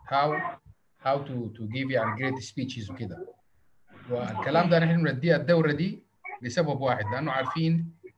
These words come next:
كمية بتاعت باحثين وأساتذة وناس يعني خطيرين جدًا في الريسيرش،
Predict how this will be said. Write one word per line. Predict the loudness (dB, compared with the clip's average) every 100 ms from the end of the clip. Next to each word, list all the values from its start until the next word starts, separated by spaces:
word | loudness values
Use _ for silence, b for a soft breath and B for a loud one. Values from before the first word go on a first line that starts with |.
| _ -12
كمية | -6 0 0
بتاعت | 2 0 0
باحثين | -4 -4 -4 -4 -2 -2
وأساتذة | -4 0 2 2 0 0 0
وناس | -4 -6 -2 -2 -2 -6 -10 -12
يعني | -8 -6
خطيرين | -6 -4 -4 -2
جدًا | -2 -4
في | -4
الريسيرش، | -4 0 2 2